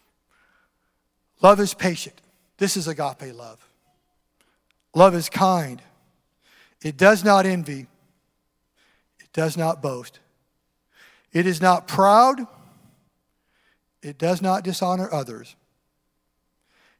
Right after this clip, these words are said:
It is not self-seeking. It is not easily angered. It keeps no record of wrongs.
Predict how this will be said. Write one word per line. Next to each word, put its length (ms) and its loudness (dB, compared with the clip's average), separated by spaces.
It 140 -4
is 80 -6
not 220 0
self-seeking. 840 -2
It 120 -2
is 120 -4
not 240 0
easily 480 -2
angered. 560 -6
It 120 -18
keeps 240 -10
no 240 -4
record 340 -8
of 120 -12
wrongs. 480 -12